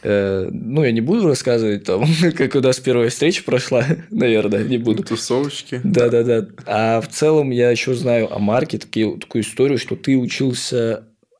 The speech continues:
Speaker 1: либо в Америке, либо в Канаде, я не помню, э, в старших классах.
Speaker 2: Да, в девятом классе в военной академии.
Speaker 1: Я просто с ним когда познакомился, это было через ВКонтакте, там долгая история.
Speaker 2: Да, Telegram, когда я сделал еще, я помню.
Speaker 1: Да-да-да, там, короче, супер долгая история.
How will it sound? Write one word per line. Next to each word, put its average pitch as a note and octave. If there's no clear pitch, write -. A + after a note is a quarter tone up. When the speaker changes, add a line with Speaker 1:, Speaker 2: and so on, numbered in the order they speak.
Speaker 1:
либо C3
в B2
Америке, A#2+
либо G#2
в -
Канаде, A#2+
я G2
не F#2+
помню, G2+
э, A2
в -
старших -
классах. -
Speaker 2:
Да, G2+
в G2
девятом A2
классе B2
в G#2+
военной A2+
академии. A2
Speaker 1:
Я B2
просто C3+
с -
ним C3
когда A#2
познакомился, C3
это A2
было A2
через -
ВКонтакте, D3+
там -
долгая A2+
история. -
Speaker 2:
Да, G#2
Telegram, A2
когда A#2
я A2
сделал A2
еще, -
я -
помню. -
Speaker 1:
Да-да-да, C#3
там, B2
короче, C3
супер C3
долгая A#2
история. D3